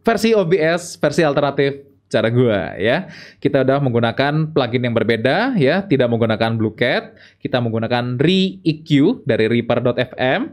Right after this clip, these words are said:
ya. Kemudian tidak menggunakan gate kali ini ya, cukup dengan noise suppression aja dan noise-nya juga kita potong menggunakan E Q seperti itu. Jadi,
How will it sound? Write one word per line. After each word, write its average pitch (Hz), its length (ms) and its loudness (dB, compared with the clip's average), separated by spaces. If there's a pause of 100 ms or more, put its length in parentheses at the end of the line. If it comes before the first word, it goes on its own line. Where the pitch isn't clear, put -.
ya. 127 320 -4 (400)
Kemudian 165 800 2
tidak 147 400 0
menggunakan 160 1120 0
gate 147 480 -2
kali 110 320 0
ini 95 320 -6
ya, 135 160 0
cukup 151 320 -2
dengan 123 400 0
noise 123 240 -2
suppression 107 480 -4
aja 107 480 -2 (320)
dan 165 240 0
noise-nya 151 400 2
juga 131 240 0
kita 139 320 -2
potong 143 400 -2
menggunakan 131 880 -2 (720)
E 175 100 2
Q 107 460 0
seperti 101 400 -6
itu. 98 160 -4
Jadi, 117 240 2